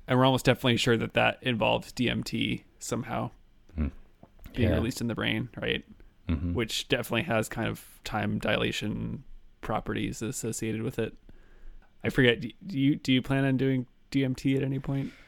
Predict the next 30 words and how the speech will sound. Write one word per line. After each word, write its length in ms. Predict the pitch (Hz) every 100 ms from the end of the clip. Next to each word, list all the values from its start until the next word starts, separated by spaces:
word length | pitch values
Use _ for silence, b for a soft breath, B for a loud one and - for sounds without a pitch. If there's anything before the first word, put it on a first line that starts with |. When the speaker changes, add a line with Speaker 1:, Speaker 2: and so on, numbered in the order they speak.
| B - -
Speaker 2:
I 160 | 190 226
don't 260 | 226 190
know. 420 | 110 110 85 - -
I 100 | 123
thought 400 | 135 - 170 170
about 300 | 92 76 -
it. 180 | - -
There 160 | 104
was 280 | 107 123 127
a 40 | 107
time 320 | - 104 101
in 120 | 92
my 100 | 90
life 320 | 90 101 -
where 140 | - 90
I 20 |
wanted 360 | 87 90 87 -
to 100 | -
do 180 | 92 87
it, 140 | - -
but 320 | 85 82 - -
I 440 | 95 95 92 95 - -
kind 260 | - 113 123
of, 140 | - - -
I 60 |
think, 240 | 101 90 -
got 180 | 82
scared 400 | - - 85 90
away 460 | 82 80 82 82 80
by, 580 | 82 - 90 50 90